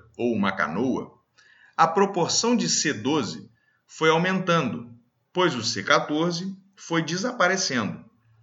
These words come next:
havendo hoje somente vinte e cinco por cento do C quatorze original,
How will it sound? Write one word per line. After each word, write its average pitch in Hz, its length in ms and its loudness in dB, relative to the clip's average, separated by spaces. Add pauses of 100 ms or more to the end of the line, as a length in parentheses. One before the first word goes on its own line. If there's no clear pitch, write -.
(200)
havendo 123 480 2
hoje 120 400 0 (560)
somente 147 480 0
vinte 160 440 0
e 170 60 -2
cinco 123 440 -2
por 147 160 -8
cento 123 500 -2 (320)
do 127 140 -6
C 147 240 0
quatorze 123 540 0
original, 131 760 -2